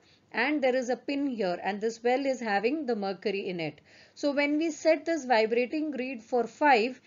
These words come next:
it gives five stimuli. This vibrating reed is actually set up in a circuit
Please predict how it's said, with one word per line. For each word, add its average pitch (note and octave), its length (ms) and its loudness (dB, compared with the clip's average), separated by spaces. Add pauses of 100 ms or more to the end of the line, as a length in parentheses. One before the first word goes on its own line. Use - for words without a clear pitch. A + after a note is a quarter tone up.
(260)
it A#3+ 320 0
gives D4+ 480 -2
five C#4+ 400 2
stimuli. G#3 680 -2
This A#3+ 200 -2
vibrating A3+ 600 0
reed A#3+ 320 -4
is A3+ 300 -2
actually A3+ 500 -4
set G3+ 280 -2
up B3+ 180 0 (440)
in C4 160 2
a C4+ 100 -2
circuit A#3+ 540 -2